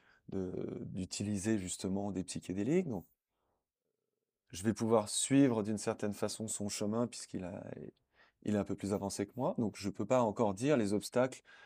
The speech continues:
réglementaires auxquels je vais <laughs> probablement <laughs> être confronté bientôt. Euh, pour l'instant, là, on en est au stade de l'écriture du protocole. Donc, euh, c'est intéressant de l'écrire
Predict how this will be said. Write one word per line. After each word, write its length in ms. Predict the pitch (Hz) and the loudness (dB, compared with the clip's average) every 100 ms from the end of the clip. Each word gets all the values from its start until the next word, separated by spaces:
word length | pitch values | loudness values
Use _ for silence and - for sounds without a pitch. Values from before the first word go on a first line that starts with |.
| - - | -16 2
réglementaires 680 | 113 113 110 107 123 123 107 | 6 6 6 4 6 6 6
auxquels 400 | 98 - 107 101 | 2 0 0 0
je 120 | 101 | 0
vais 760 | 98 98 98 98 98 - - - - - | 2 2 4 4 4 2 -2 -10 -20 -20
<laughs> 200 | - - | -20 12
probablement 960 | 147 147 160 147 151 156 151 - 185 - 175 - - | 12 12 12 12 12 12 10 10 8 6 -4 -4 2
<laughs> 400 | 196 - - - | 2 2 2 6
être 260 | 127 147 | 10 10
confronté 580 | 143 156 131 156 139 147 | 10 10 8 4 10 10
bientôt. 580 | 131 143 156 254 254 247 - - - - - | 12 12 12 10 10 8 4 0 0 -2 6
Euh, 460 | 131 131 127 127 120 | 12 12 12 12 8
pour 180 | - 151 | 10 12
l'instant, 380 | 156 151 214 196 | 12 12 10 10
là, 640 | 165 151 156 147 139 - - - _ _ _ - | 12 10 12 10 10 4 -2 -16 _ _ _ -2
on 200 | 139 147 | 4 6
en 100 | 165 | 8
est 80 | 170 | 8
au 80 | 156 | 8
stade 240 | 175 151 | 10 10
de 80 | 151 | 10
l'écriture 480 | 147 - 147 147 113 | 8 6 6 6 6
du 100 | 113 | 4
protocole. 720 | 123 120 123 117 104 98 101 | 2 2 6 8 8 8 4
Donc, 300 | 120 113 110 | 2 2 2
euh, 160 | 110 | 4
c'est 240 | - - 135 | 4 6 6
intéressant 560 | 127 143 139 - 170 | 6 8 8 6 4
de 80 | 139 | 4
l'écrire 680 | 131 131 - 147 180 208 | 6 4 0 0 2 2